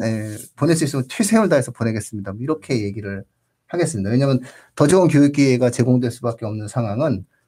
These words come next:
아, 필수적으로 만들어진다라고 하는 거고요. 내신 부분에 있어서는 저는 중이 서부터는 그냥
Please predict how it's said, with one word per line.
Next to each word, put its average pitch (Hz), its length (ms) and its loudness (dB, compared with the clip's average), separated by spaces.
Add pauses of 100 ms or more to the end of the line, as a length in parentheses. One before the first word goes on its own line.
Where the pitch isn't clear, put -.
(200)
아, - 120 -10
필수적으로 175 400 2
만들어진다라고 98 1200 -4
하는 151 220 0
거고요. 117 400 -4 (840)
내신 240 560 6
부분에 202 640 6
있어서는 160 460 2
저는 143 340 0
중이 190 440 0 (200)
서부터는 156 840 -4
그냥 123 300 -2